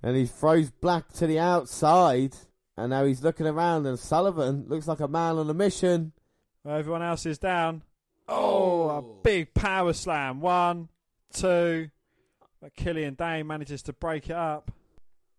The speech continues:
Speaker 1: And now Dane and Sullivan looking at each other.
Speaker 2: The two big men.
Speaker 1: He's saying, "Look at your arm. That's what you fucking did to me." <laughs> Oh, no, he's picking up Johnny Gargano.
Speaker 2: He's just assisting him out of the ring.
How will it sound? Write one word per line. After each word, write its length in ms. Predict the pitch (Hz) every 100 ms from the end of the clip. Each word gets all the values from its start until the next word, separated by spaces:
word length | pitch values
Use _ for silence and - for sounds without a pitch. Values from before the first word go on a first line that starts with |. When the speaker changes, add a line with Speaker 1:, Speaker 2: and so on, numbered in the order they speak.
| _ 117
Speaker 1:
And 200 | 107 120
now 280 | 123 123 117 -
Dane 320 | 139 151 147
and 120 | 135
Sullivan 500 | - 147 160 175 160
looking 240 | 156 160
at 80 | 147
each 260 | 127 143 -
other. 360 | 143 139 139 - _ _ _ _ -
Speaker 2:
The 60 | 139
two 300 | 175 165 135 - -
big 220 | 180 160
men. 280 | 180 165 147 - - _ _ _ _ _
Speaker 1:
He's 160 | 117 113
saying, 180 | 127
"Look 160 | 139 156
at 60 | 151
your 160 | 151
arm. 200 | 156 143
That's 140 | 135 156
what 120 | 127
you 60 |
fucking 460 | - - 175 - 139
did 200 | 175 170
to 720 | - - 214 - 196 254 254
me." 200 | 220 196 -
<laughs> 680 | _ _ _ _ _ _ -
Oh, 180 | 151 165
no, 180 | 160
he's 140 | 185 -
picking 300 | 190 180 180
up 140 | 147
Johnny 200 | 147 175
Gargano. 800 | 156 143 156 196 220 160 139 143 - _ _ _ _ _
Speaker 2:
He's 140 | 147
just 240 | 196 175 -
assisting 420 | 151 170 139 165
him 240 | 160 156 175 _ _ _
out 600 | 196 202 208 196 180 170
of 100 | 160
the 80 | 143
ring. 260 | 135 135